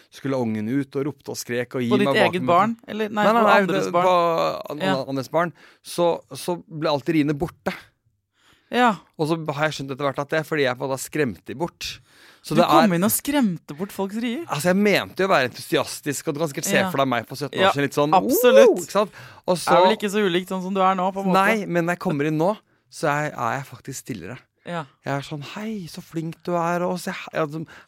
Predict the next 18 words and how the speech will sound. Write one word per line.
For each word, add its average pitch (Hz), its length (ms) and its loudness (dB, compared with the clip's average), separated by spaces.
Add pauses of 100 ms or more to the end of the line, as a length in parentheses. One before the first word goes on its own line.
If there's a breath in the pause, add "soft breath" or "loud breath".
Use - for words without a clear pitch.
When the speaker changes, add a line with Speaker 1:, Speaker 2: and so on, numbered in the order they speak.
(140)
Speaker 1:
heier 135 280 2
mer 127 260 -2
fram. 208 380 -2 (300 soft breath)
Speaker 2:
Ja. 165 160 -6
Speaker 1:
Og 160 80 -4
så 180 80 -2
sier 151 240 0
jeg 131 160 0
liksom, 139 280 -6
"Nå 135 220 -2
må 143 140 -6
du 151 80 -8
trykke 135 320 -10
skikkelig - 400 -10
så 110 200 -8
og 104 40 -10
så 120 240 -4
mye", 113 400 -6